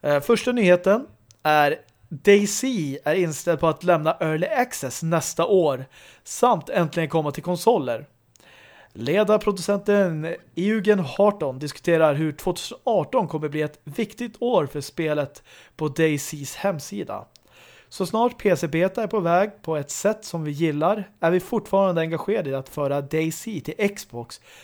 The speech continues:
där vi har en stor grupp av spelare tålmodigt, väldigt tålmodigt,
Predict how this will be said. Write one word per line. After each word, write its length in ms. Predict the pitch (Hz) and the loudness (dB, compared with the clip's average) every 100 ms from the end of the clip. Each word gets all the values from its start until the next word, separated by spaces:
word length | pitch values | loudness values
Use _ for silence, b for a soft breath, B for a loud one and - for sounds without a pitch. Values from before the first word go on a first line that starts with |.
| B | B
där 100 | - | -6
vi 80 | 156 | 0
har 120 | 156 | 2
en 80 | 160 | 2
stor 380 | - - 240 202 | -2 -4 -2 -2
grupp 460 | 147 180 220 160 - | 0 0 0 -2 -6
av 100 | 147 | -8
spelare 680 | 143 - 226 160 208 151 120 - | -8 -6 -2 0 2 2 0 -6
tålmodigt, 880 | - - 202 151 151 254 220 147 127 - _ | -16 -2 2 2 2 0 0 -4 -10 -16 _
väldigt 560 | 135 131 196 160 185 180 | -14 2 2 4 0 -4
tålmodigt, 600 | 143 131 127 131 127 | -6 -6 -8 -10 -12